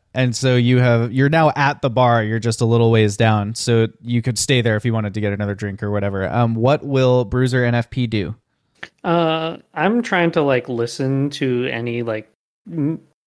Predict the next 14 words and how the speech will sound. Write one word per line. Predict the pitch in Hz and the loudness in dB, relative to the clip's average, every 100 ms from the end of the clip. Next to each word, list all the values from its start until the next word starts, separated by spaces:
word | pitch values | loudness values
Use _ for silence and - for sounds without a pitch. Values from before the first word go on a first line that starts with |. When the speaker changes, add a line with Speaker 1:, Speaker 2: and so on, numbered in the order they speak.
| - | -6
Speaker 2:
chit | 190 165 | -4 -2
chat, | - 151 143 143 147 | 0 2 2 0 -8
seeing | 143 - 135 131 | -8 -2 0 0
if | 127 123 | -2 -2
I | 123 | -4
could | 123 | -4
interject | 117 - 113 117 110 107 | -4 -4 -4 -4 -4 -6
and | 110 | -12
start, | 107 110 104 107 | -8 -6 -6 -8
like, | - 135 - | -16 -18 -10
talking | 113 110 147 | -8 -8 -10
to | 151 | -12
people. | 139 147 147 160 - _ _ _ _ _ _ _ _ _ _ | -12 -12 -10 -12 -16 _ _ _ _ _ _ _ _ _ _
Speaker 1:
Okay. | 196 220 220 | -2 0 -2